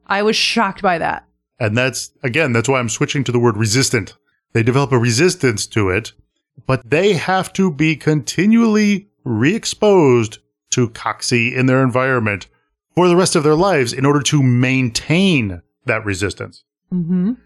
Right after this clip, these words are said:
Speaker 2: If you have your chickens and, you know, they, you raise them on medicated feed, they go out the yard for a while, you suddenly put them in a pure environment where they're not exposed to their poo anymore.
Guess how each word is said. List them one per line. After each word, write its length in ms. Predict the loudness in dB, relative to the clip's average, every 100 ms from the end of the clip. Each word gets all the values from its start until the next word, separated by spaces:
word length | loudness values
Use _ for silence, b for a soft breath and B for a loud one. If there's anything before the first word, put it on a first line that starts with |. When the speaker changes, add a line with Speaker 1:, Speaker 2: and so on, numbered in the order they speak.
| _ _ _ -4
Speaker 2:
If 220 | -4 -2
you 280 | 0 2 2
have 200 | 2 0
your 100 | 0
chickens 460 | 0 0 0 2
and, 480 | 2 2 2 2 2
you 80 | 2
know, 180 | 2 2
they, 220 | 0 0
you 240 | -2 0
raise 200 | 0 0
them 80 | 0
on 80 | 0
medicated 460 | 0 0 -2 -2 -2
feed, 220 | 0 2
they 100 | 2
go 120 | 0
out 60 | 0
the 80 | 0
yard 220 | 0 0
for 80 | 0
a 40 |
while, 340 | 2 0 -2 B B B B _ _ -4
you 160 | 0 0
suddenly 420 | 2 2 2 0
put 300 | 0 -4 0
them 200 | -2 -2
in 240 | -2 0
a 120 | 0
pure 420 | -2 -2 2 2 2
environment 560 | 2 2 2 2 2
where 120 | 2
they're 120 | 2 2
not 160 | 0
exposed 360 | -2 0 0 2
to 60 |
their 120 | -2 0
poo 260 | 2 2
anymore. 500 | 2 2 2 2 -2